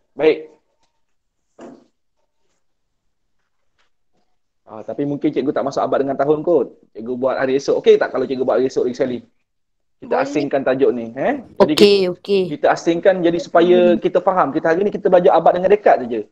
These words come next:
Speaker 1: Kita tak campurkan, okey?
Speaker 2: Okey.
Speaker 1: Cantik? Alright, esok cikgu, nanti cikgu bagi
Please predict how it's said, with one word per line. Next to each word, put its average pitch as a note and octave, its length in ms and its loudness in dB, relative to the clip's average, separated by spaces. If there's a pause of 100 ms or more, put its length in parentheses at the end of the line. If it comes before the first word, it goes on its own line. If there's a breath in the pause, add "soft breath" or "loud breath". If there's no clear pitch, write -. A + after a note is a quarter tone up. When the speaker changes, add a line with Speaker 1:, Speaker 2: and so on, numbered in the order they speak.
(360)
Speaker 1:
Kita C#3 160 -6
tak - 160 0
campurkan, C#3+ 480 0
okey? A#3 120 4 (520)
Speaker 2:
Okey. - 320 -16
Speaker 1:
Cantik? B3+ 380 4 (500)
Alright, A#2+ 480 0
esok C#3+ 160 -6
cikgu, C#3 160 0
nanti D3+ 240 -6
cikgu D3+ 160 -2
bagi C#3+ 160 2